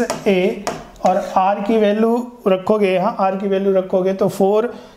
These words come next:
ये sixteen a square, sixteen a square that is the b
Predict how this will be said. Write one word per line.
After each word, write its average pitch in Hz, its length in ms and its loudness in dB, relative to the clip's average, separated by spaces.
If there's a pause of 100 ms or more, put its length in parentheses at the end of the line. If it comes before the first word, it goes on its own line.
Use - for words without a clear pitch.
(120)
ये 185 100 2
sixteen - 840 -2
a 202 320 2
square, 180 680 0
sixteen 202 680 -2
a 185 180 2
square 180 460 0 (400)
that 180 200 4
is 208 100 2
the 208 180 2
b 208 340 0